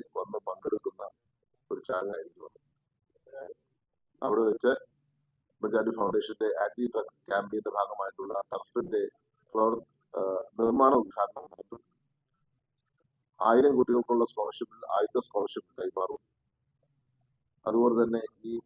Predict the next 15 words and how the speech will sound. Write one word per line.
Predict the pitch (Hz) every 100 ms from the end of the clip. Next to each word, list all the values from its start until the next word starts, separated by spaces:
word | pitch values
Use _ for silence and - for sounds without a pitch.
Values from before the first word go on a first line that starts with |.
| _ _ _ _ _ _ _ _
സ്ഥലം | _ 117 110 123
വിട്ടുതന്ന | 113 - 117 104 98 80 _ _ - -
ആൾക്കാരെയും | 98 101 101 107 107 107 110 _ _ _ 87
ആദരിക്കും. | 90 98 98 117 - _ _ _ _ _ _ _ _ _ -
ഞങ്ങൾ | 117 123
പണിയുന്ന | 113 120 135
അമ്പത് | 123 120 143
വീട്ടിൽ | 131 113 - _ -
ചില | 120
വീടുകൾ | 135 113 113 101
കൈമാറും. | - 92 90 85 - _ _ _ _ _ _ _ _ _ - 156 160 - - - - - - _ _ 113
അത് | 127
പുതുപ്പള്ളി | 123 123 117 110
വെച്ച് | 98 - - - _ _ _ _ _ _ _ _ _ _ _ _ _ _ _ _ _ _ _ - 415 415 - - - 415 _ - - _ _ -
പതിനെട്ട് | 113 123